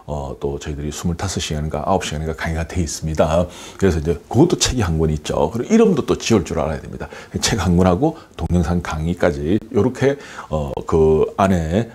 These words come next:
어, 전체적인 이제 색과 배치 이제 이런 게 만들어지는 겁니다. 네, 이게,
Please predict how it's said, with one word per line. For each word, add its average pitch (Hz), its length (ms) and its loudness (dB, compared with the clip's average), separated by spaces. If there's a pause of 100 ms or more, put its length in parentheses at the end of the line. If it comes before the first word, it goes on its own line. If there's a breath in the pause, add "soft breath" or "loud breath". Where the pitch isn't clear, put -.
어, 69 240 -10 (340)
전체적인 82 600 -2
이제 71 180 -2
색과 - 500 -2
배치 - 460 0
이제 80 340 -2
이런 110 320 6
게 147 180 4 (260 loud breath)
만들어지는 76 600 0
겁니다. 73 400 -2 (440 loud breath)
네, - 180 0
이게, 202 400 6